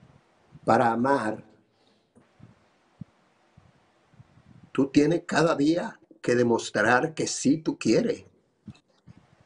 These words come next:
que quieres amar a una persona, amar a, a, a tu hermano, a tu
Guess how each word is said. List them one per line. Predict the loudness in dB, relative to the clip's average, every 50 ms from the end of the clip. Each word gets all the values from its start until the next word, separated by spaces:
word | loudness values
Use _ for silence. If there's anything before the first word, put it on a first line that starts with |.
| _ _ -10 -8
que | -8 -6
quieres | -2 0 2 4 4 2
amar | 2 0 0 0 0 0 -2 -4 -6 _
a | -2 0 2
una | 2 2 0 0 -2 -4
persona, | -4 -4 -4 -4 -6 -4 0 2 2 4 2 2 0 -4 -8 -14 -20 _ _ _ _ -20 -20 _ _ _ _ _ _ _ _ _
amar | -2 0 2 2 2 4 2
a, | 2 2 0 0 -2 -4 -2
a, | -2 0 0 0 -2 -2 -4
a | -6 -8
tu | -6 -2 0 2 2 2
hermano, | 0 -2 -2 -2 -2 0 2 2 2 2 2 0 -2 -4 -6 -10 -14 -18 -20 -20 _ _ _
a | -6 -6 -6 -6
tu | -2 -2 -2 -2